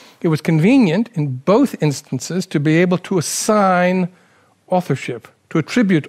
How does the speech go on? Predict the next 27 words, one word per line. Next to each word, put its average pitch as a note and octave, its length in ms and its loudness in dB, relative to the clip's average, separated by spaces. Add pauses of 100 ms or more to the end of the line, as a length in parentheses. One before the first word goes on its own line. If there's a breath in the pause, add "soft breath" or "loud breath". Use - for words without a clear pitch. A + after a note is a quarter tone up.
authorship, B2+ 560 -8 (120)
huh? F#3+ 140 -2 (260 soft breath)
To E3 100 -2
attach G3+ 540 -4 (240 soft breath)
a C3+ 80 -6
name D3+ 800 2 (100)
to D3 140 -2
a C3+ 40 -2
corpus. - 760 -4 (1160 soft breath)
And C3+ 80 -6
so F3 120 0
the D#3+ 100 2
legacy G3+ 520 2
attributed E3 540 0
to D#3 120 0
Esagil D#3 680 0 (240 loud breath)
Kin C3+ 280 -2
Apli C#3+ 800 -8
is D3+ 220 0
considerable, D#3 920 -2
huh? G3+ 140 -4 (960 soft breath)
Preserved D#3+ 400 2
in D3 80 0
three A#3 640 2 (100)
lengthy F3 480 0
cuneiform D#3+ 640 0
catalogues E3 920 -4